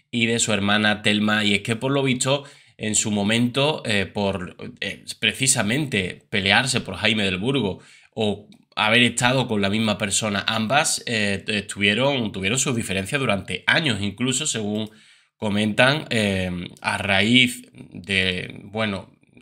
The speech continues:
el nuevo libro de Leticia y yo, de Jaime Peñafiel. Ya sabéis que se está poniendo otra vez en la actualidad, eh, todo lo relacionado con la reina Leticia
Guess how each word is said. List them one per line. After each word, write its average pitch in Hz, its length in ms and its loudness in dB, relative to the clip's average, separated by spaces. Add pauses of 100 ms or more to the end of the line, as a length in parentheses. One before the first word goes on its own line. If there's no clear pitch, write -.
el 92 220 -12
nuevo 104 220 -2
libro 101 380 0 (280)
de 101 140 0
Leticia 98 400 0
y 90 60 -2
yo, 104 160 0
de 110 100 2
Jaime 202 240 0
Peñafiel. 202 540 0 (220)
Ya 101 60 -14
sabéis 101 240 -2
que 101 80 -6
se 95 60 -8
está 98 160 -2
poniendo 98 260 0
otra 95 140 -2
vez 101 100 2
en 98 80 0
la 92 60 2
actualidad, 101 600 2 (440)
eh, 104 160 -2
todo 120 480 2
lo 123 140 2
relacionado 104 840 -2
con 113 400 -2
la - 120 -4
reina 98 240 0
Leticia 117 720 -2